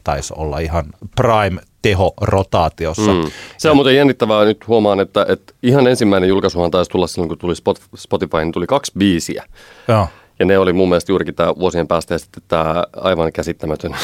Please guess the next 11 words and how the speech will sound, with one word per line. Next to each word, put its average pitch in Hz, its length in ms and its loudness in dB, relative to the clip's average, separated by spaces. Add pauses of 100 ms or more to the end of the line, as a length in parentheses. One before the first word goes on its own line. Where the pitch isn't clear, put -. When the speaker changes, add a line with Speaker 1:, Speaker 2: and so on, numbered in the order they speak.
Speaker 1:
Joo. 98 420 -6
Speaker 2:
seitkytneljä 110 840 2
niminen 82 300 -2
kappale. 85 420 -2 (400)
Ja 98 60 -6
se, 104 240 2 (200)
niin 101 180 2
sanotusti 98 280 0
se 123 100 4
julkaisu 98 380 2
on, 92 160 2